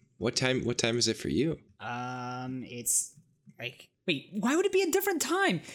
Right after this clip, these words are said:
Speaker 2: What are you talking about? I'm just, <laughs> like,
Speaker 1: What
Speaker 2: we
Speaker 1: time did you plan on being here?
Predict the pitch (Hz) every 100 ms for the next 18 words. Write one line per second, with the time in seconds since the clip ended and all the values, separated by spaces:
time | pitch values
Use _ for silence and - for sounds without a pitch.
0 | - - - 233 - 349 415 285 294 381
1 | 330 254 208 220 233 320 226 226 - -
2 | - - - - _ _ _ _ _ _
3 | 190 165 - - _ _ - 123 151 214
4 | 147 139 135 127 127 117 - 127 131 123
5 | 110 104 98 - _ _ - 92 110 147
6 | 110 90 90